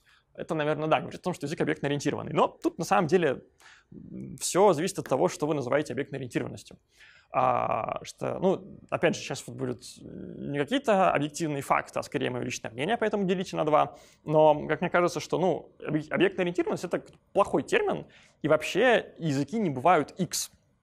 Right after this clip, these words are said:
А, в языке есть, э, набор каких-то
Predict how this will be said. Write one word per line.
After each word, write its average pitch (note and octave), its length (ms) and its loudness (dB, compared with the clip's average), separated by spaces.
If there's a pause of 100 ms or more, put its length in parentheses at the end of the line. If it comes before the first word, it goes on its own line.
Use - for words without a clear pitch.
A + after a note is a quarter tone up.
(460)
А, B2+ 220 -2
в C3 80 -6
языке D#3 360 0 (180)
есть, - 400 -6
э, C3 600 -6
набор D3+ 420 4
каких-то C#3 600 -2